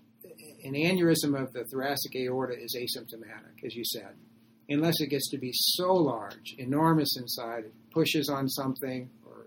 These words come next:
erodes into something, or frankly, typically dissects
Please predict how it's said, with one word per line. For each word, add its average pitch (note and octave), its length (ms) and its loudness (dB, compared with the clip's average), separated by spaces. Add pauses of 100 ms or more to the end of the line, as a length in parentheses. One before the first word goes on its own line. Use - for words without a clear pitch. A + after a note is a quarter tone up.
erodes C3 460 2
into C3 220 2
something, B2 640 -6
or A#2+ 160 -10 (640)
frankly, D3 380 0
typically C#3+ 580 2 (460)
dissects C3+ 840 0